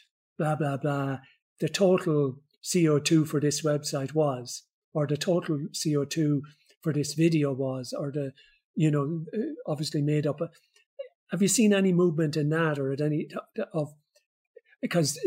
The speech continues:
th-, this is kind of leading us into a little bit the website carbon calculator, but at a, you know, the, this broader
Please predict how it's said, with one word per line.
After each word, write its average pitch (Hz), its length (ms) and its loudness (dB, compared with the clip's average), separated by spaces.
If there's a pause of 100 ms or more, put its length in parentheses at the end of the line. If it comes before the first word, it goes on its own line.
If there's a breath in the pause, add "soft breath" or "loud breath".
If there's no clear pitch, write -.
th-, 262 280 0
this 170 220 4
is 180 80 0
kind 160 200 0
of 147 80 2
leading 156 360 2
us 143 140 -2
into 143 220 0
a 151 240 -4
little 156 220 2
bit 143 180 -4
the 143 100 -4
website 143 460 -4
carbon 160 400 0
calculator, 135 500 -6
but 147 160 -2
at 143 160 -2
a, 135 120 -4 (600 loud breath)
you 160 140 4
know, 151 140 2
the, 156 280 -2
this 165 320 -2
broader 156 840 0